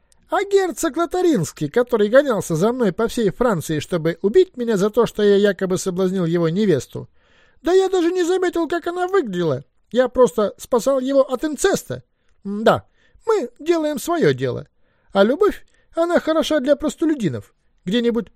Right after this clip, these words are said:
на мельнице». «Боже, какой ужас!» простонал Левелес. «Какой бред! Разве можно такое себе рассказывать? И главное, созвал всю школу, чтобы он это послушала». «Уверяю вас, вы ошибаетесь»,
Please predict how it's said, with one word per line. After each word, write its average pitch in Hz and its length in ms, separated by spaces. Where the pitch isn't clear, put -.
на 311 140
мельнице». 120 580
«Боже, 104 460
какой 214 420
ужас!» 190 420
простонал 113 420
Левелес. 101 380
«Какой - 440
бред! 135 580
Разве 165 340
можно 240 320
такое 180 380
себе 156 260
рассказывать? 135 680
И 165 60
главное, 160 440
созвал 233 500
всю 277 220
школу, 320 360
чтобы 247 300
он 294 60
это 294 160
послушала». 226 680
«Уверяю 170 460
вас, 110 340
вы 180 120
ошибаетесь», 208 800